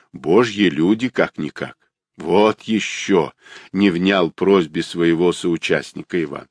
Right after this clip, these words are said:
«Слушай их больше. Они тебе таких словес наплетут. В ангелочка превратишься». «Шабаш, слезай с саней. Божьи люди!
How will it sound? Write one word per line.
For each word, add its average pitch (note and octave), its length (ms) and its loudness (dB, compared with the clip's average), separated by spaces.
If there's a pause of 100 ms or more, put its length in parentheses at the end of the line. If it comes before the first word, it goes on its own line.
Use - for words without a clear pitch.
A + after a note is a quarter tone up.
(300)
«Слушай D3+ 720 0
их C2+ 160 -8
больше. E2 560 0 (380)
Они D3+ 280 0
тебе D#3+ 280 0
таких D3+ 540 -2
словес F3 600 0
наплетут. G#2 680 -4 (400)
В F#2 140 -2
ангелочка C#3 800 4
превратишься». E3 880 -2 (720)
«Шабаш, A2+ 800 0 (100)
слезай F#2+ 560 0
с - 60 -10
саней. D#2+ 640 -4 (420)
Божьи D#2 720 2
люди! G2 480 -2